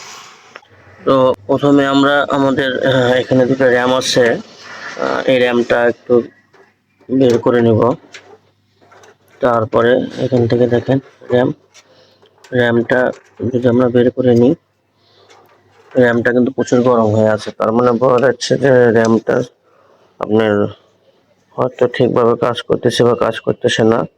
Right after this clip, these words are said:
আর আরেকটা জিনিস মিলাই নেবেন, সেটা হচ্ছে র্যামের বাস মিলাবেন।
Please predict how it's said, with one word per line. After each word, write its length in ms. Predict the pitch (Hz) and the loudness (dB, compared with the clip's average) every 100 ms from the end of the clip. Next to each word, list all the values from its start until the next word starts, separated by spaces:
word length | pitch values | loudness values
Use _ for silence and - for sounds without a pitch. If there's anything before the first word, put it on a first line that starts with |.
| _ - - - _ | _ -20 -20 -20 _
আর 240 | - 110 110 | -6 -4 -2
আরেকটা 360 | 113 117 139 | -4 -4 -2
জিনিস 280 | 135 131 - | 0 0 0
মিলাই 240 | 127 123 | 0 2
নেবেন, 240 | 120 127 131 | 2 2 0
সেটা 260 | - 123 | 0 0
হচ্ছে 200 | 123 123 113 | 0 2 2
র্যামের 340 | 117 120 120 | 4 2 2
বাস 340 | 117 120 - | 0 -2 -2
মিলাবেন। 480 | 117 107 104 95 101 | 0 2 2 0 -2